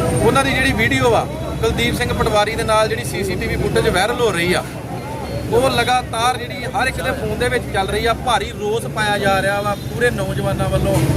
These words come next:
ਸਾਡੇ ਬਜ਼ੁਰਗਾਂ ਵੱਲੋਂ, ਸਾਰੇ ਭੈਣਾਂ ਵੱਲੋਂ ਅਤੇ ਲਾ-,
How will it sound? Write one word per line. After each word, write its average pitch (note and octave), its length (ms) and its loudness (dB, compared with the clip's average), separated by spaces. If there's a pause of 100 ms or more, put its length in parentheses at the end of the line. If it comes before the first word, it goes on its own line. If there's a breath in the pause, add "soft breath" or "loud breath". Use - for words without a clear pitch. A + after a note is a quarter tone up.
(160)
ਸਾਡੇ G#3 220 2
ਬਜ਼ੁਰਗਾਂ G#3 440 0
ਵੱਲੋਂ, G3+ 320 2
ਸਾਰੇ A3 320 4 (100)
ਭੈਣਾਂ G3+ 260 2
ਵੱਲੋਂ A3+ 300 2 (440)
ਅਤੇ B3 140 0
ਲਾ-, G#3 220 -2